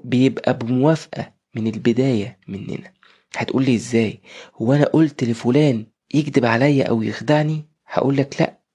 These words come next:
بس أكيد لما اكتشفت كذبه في حاجات صغيرة وعبيطة، أو شفتها في تعاملاته مع الناس التانية، سكت وطنشت وقررت تغمض وتكمل. هتقوليلي يعني أنا وافقت للراجل اللي بحبه يخوني؟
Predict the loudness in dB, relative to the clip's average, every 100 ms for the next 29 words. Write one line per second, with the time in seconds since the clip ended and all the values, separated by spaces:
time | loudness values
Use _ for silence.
0 | _ -6 -2 -2 -2 2 2 2 -2 _
1 | _ -4 0 -2 -2 -4 -4 -2 -4 0
2 | 0 0 -6 -2 -2 0 -2 -4 0 2
3 | 2 2 0 -2 -2 -2 -2 -4 -8 _
4 | -2 0 2 -2 -6 0 0 2 0 -2
5 | -6 -4 0 2 2 2 4 2 0 -2
6 | 0 0 2 0 0 -4 _ 0 2 2
7 | 0 -4 _ -12 -4 -2 -2 -6 -4 -2
8 | 0 0 0 0 -4 -14 -20 _ -8 -2
9 | 2 2 0 -6 -2 0 0 -2 -6 -10
10 | -10 -10 -14 -20 _ -16 -6 -4 0 0
11 | 2 4 4 2 0 0 -2 -2 0 2
12 | 2 0 -4 -14 -20 _ _ -6 0 0
13 | -2 -4 0 2 2 0 0 0 0 0
14 | 0 0 0 -4 0 0 0 -4